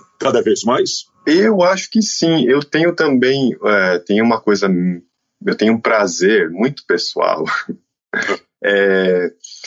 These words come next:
Speaker 2: em questionar a i-, as ideias preconceituosas de muita gente que escrevia sobre arte, sobre música no passado.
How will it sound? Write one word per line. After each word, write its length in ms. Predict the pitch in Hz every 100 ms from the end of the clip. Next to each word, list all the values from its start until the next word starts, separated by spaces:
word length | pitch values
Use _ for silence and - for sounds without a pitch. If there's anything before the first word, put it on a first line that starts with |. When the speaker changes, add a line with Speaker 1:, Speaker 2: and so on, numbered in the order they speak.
| -
Speaker 2:
em 80 | 120
questionar 840 | 117 147 - 147 117 120 131 117 -
a 120 | 113
i-, 160 | 123 104
as 240 | 117 113 117
ideias 600 | 123 104 139 151 107 -
preconceituosas 1080 | 101 98 98 - 87 - 87 107 110 90
de 120 | 87 95
muita 360 | 123 147 147
gente 280 | 120 131 -
que 80 | 123
escrevia 800 | - 127 117 95 87 127 143 90
sobre 460 | - 95 92 85 82
arte, 560 | 87 98 - - -
sobre 360 | - 98 95 92
música 480 | 87 90 92 - 90
no 120 | 90
passado. 540 | 95 - - 78 -